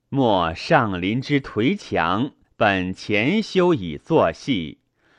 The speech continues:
其军容服范，信其果意。纠华随容，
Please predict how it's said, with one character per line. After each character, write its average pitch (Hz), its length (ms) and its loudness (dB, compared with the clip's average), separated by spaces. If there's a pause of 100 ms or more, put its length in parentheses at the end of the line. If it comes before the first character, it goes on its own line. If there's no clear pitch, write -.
(120)
其 90 360 -4
军 185 460 0
容 113 240 2
服 120 300 0
范， 95 600 2
信 98 480 -4
其 117 260 -4
果 87 420 -2
意。 98 380 -6 (460)
纠 147 360 4
华 107 360 2
随 123 340 0
容， 107 520 0